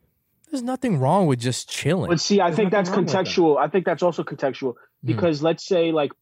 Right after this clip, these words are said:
Speaker 2: Peter knows a lot about stocks, right?
Speaker 1: Okay.
Speaker 2: And Peter comes to,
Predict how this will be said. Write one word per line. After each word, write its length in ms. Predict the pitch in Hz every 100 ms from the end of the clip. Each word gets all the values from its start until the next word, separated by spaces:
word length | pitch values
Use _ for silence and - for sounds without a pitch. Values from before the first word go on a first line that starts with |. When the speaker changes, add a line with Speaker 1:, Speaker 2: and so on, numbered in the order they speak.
| _
Speaker 2:
Peter 220 | - 156
knows 220 | 147 147 139
a 40 |
lot 180 | 135 131
about 200 | 131 123
stocks, 420 | - 107 95 _ 92
right? 220 | 107 - -
Speaker 1:
Okay. 320 | 120 110 117 -
Speaker 2:
And 160 | 127
Peter 420 | - 139 143 139 156 -
comes 320 | 131 131 -
to, 260 | - 127